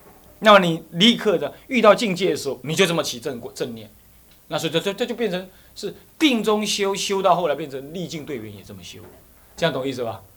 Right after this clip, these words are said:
是这样的。啊，修取舍，就是取一切众生之恶于我身上成熟，舍我一切功德于众生身上成熟，这取舍法。那么修自他换就是什么呢？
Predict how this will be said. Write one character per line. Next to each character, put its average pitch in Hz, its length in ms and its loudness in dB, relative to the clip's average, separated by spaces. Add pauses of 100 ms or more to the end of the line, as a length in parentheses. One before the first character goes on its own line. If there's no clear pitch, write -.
(180)
是 127 160 -16
这 120 100 -8
样 101 140 -8 (120)
的。 - 60 -20 (560)
啊， 180 100 0
修 262 200 2
取 226 240 0
舍， 160 240 0
就 190 80 0
是 180 120 -2 (140)
取 190 240 -4
一 208 80 -4
切 262 140 0
众 269 200 4
生 240 160 4
之 233 120 -4
恶 277 260 4
于 185 100 2
我 165 160 2
身 160 160 -2
上 147 200 -4
成 120 180 -8
熟， 110 260 -12 (380)
舍 240 320 8
我 254 180 8
一 214 160 0
切 247 220 2
功 254 300 4
德 190 160 2
于 185 160 -4
众 233 320 0
生 170 180 0
身 156 180 -2
上 131 220 -10
成 107 180 -14
熟， 95 240 -18
这 143 120 -16
取 135 240 -12
舍 120 200 -6
法。 107 220 -10 (520)
那 285 60 -2
么 285 80 6
修 294 140 0
自 294 160 -4
他 262 200 6
换 240 240 2
就 220 100 -6
是 208 140 -6
什 160 100 -10
么 135 100 -10
呢？ - 200 -10